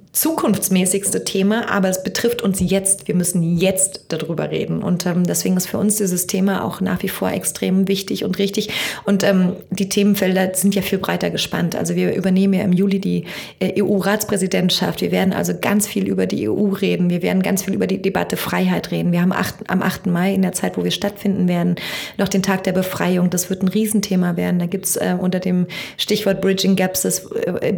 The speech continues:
Bridging Gaps wollen wir ganz viel darüber reden. Was brauchen wir eigentlich heutzutage, um diese ganzen Brücken zu überwinden, die meinetwegen der Kalte Krieg hinterlassen hat, die, die, die Wende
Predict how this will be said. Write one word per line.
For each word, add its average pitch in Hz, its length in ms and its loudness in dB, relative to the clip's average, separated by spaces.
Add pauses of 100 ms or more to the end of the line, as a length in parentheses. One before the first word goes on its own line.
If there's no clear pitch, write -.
Bridging 196 280 4
Gaps 185 360 0
wollen 180 140 2
wir 175 100 2
ganz 185 240 0
viel 208 160 0
darüber 175 300 0
reden. 175 180 0
Was 175 140 -2
brauchen 202 320 0
wir - 160 0
eigentlich 175 320 -2
heutzutage, 180 560 -2
um 190 140 0
diese 175 220 -2
ganzen 196 460 0 (280)
Brücken 220 400 2
zu 208 160 0
überwinden, 196 680 2
die 185 300 0 (260)
meinetwegen 185 400 0
der 190 80 2
Kalte 196 240 0
Krieg 214 220 -2
hinterlassen 180 640 0
hat, 175 320 -2
die, 185 100 -2
die, 190 500 0
die 190 200 -4
Wende 202 320 4